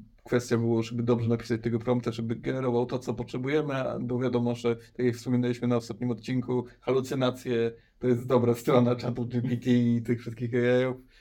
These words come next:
więc żeby tego po prostu nie było. Mm, potem jeszcze plan był taki, żeby rozszerzyć tę aplikację o możliwość dodawania jakby tagów, które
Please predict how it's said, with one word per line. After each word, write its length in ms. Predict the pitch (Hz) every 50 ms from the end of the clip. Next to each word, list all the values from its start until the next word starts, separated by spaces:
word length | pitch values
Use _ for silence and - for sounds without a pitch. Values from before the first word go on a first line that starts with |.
| _ _ -
więc 180 | 120 120 - -
żeby 180 | 131 127 123
tego 240 | 117 127 120 131 120
po 100 | 123 123
prostu 300 | 117 120 117 - 123 120
nie 140 | 120 127 120
było. 420 | - 120 113 110 101 101 113 - - - _ _ _ _ _ _ _ _ _ _ _ _
Mm, 720 | 131 131 139 135 123 123 127 131 131 131 131 135 135 131
potem 280 | 143 160 151 156 151 151
jeszcze 360 | 147 147 - 156 147 147 135
plan 340 | 135 - - 139 135 139 131
był 120 | 135 127
taki, 260 | 135 139 127 - 139
żeby 200 | 120 - 120 127
rozszerzyć 580 | 127 123 120 - - 135 127 123 123 123 - -
tę 160 | - 123 120 123 123 120 107
aplikację 600 | 110 110 120 120 117 131 123 113 - 127 123 113
o 320 | 113 117 117 120 117 113 117
możliwość 760 | 123 117 113 123 123 120 120 117 117 117 - - - - _
dodawania 480 | - - - 117 117 110 117 120 120 117
jakby 300 | 117 110 110 113 113 107
tagów, 500 | 110 - - 120 120 - - 196 226 - - - _ _ _ _ _ _ _
które 240 | - 123 123 120